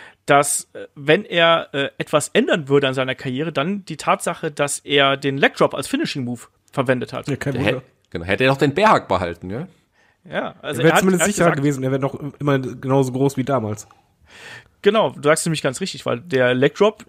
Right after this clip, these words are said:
Speaker 1: auch wenn der so unspektakulär für uns aussieht irgendwo, sag ich mal, also jetzt gerade so die späteren waren ja nicht mehr besonders spektakulär, äh, am Ende seiner Karriere, aber das hat maßgeblich dafür gesorgt, dass er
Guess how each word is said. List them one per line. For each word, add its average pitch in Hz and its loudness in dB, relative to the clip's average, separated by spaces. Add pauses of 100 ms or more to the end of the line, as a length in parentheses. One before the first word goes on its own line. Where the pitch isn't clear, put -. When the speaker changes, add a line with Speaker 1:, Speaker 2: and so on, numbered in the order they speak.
Speaker 1:
auch 156 -4
wenn 160 4
der 190 4
so 160 -4
unspektakulär 170 2
für - -10
uns 151 -6
aussieht 190 0
irgendwo, 117 -6
sag 120 2
ich - -10
mal, 117 -6
also 117 -6
jetzt - -12
gerade 127 4
so 127 -4
die 123 -8
späteren 123 2
waren 120 2
ja 123 -2
nicht 127 -8
mehr 123 -2 (300)
besonders 139 2
spektakulär, 139 2
äh, 117 -6
am 123 -6
Ende 123 -8
seiner 117 -4
Karriere, 123 -6 (320)
aber 139 4
das 135 -2
hat - -12
maßgeblich 156 0
dafür 151 -6
gesorgt, 135 -2
dass 147 -6
er 135 2